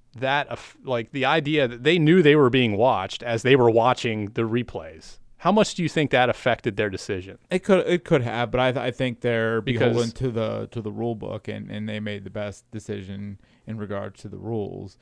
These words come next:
Speaker 2: and they weren't gonna set the precedent of making an exception here because
Speaker 1: Yeah.
Speaker 2: then you have to start making exce-, exceptions for, for everyone that, that might, that might have a com-, a similar complaint. And again, we're on the slippery slope of then <laughs> where, where is the sport, uh, really going?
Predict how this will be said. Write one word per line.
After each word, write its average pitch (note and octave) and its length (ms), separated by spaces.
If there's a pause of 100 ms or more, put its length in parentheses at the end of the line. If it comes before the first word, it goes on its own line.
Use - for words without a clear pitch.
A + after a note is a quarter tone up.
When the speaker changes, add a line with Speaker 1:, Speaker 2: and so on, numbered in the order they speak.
(300)
Speaker 2:
and A2+ 140
they A#2+ 100
weren't A#2 260
gonna G#2 140
set - 160
the G2+ 60
precedent G#2+ 460
of G#2 80
making G#2+ 280
an G#2 60
exception G2+ 520
here G2+ 280
because G2+ 540
Speaker 1:
Yeah. F#2+ 360
Speaker 2:
then B2 120
you B2 60
have B2 100
to - 40
start B2 180
making A2 280
exce-, A2 240 (100)
exceptions A2 500
for, G2+ 340
for G#2+ 180
everyone G2+ 560
that, G2+ 220
that G#2 140
might, G2+ 240
that G#2 60
might G2+ 200
have G2 200
a G2+ 220
com-, - 200 (240)
a A#2 100
similar G#2+ 460
complaint. G2+ 640 (380)
And A2 100
again, G#2+ 220
we're G2+ 100
on G2+ 100
the F#2+ 60
slippery G#2 340
slope G#2 380
of G2 140
then G#2 340 (100)
<laughs> - 80
where, A2 400
where G#2+ 200
is G2+ 120
the G2 60
sport, G#2+ 400 (500)
uh, G2+ 100
really G#2 280
going? G#2 400